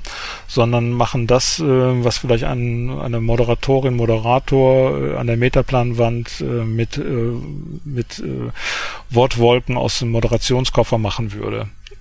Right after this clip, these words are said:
Ja, und Vorschläge macht quasi, passt das zusammen, ist das etwas, was zusammengehört und, und, und. Das wird da quasi automatisiert durch, durch eine Software über, äh, Social Media Beiträge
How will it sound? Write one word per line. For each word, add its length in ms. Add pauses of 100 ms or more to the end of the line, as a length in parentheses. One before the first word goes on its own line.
(200)
Ja, 260
und 300
Vorschläge 680
macht 360
quasi, 540 (180)
passt 280
das 200
zusammen, 440
ist 220
das 220
etwas, 360
was 200
zusammengehört 880
und, 180
und, 100
und. 240 (460)
Das 200
wird 120
da 60
quasi 360
automatisiert 840
durch, 260
durch 180
eine 140
Software 920 (180)
über, 720
äh, 480
Social 440
Media 500
Beiträge 800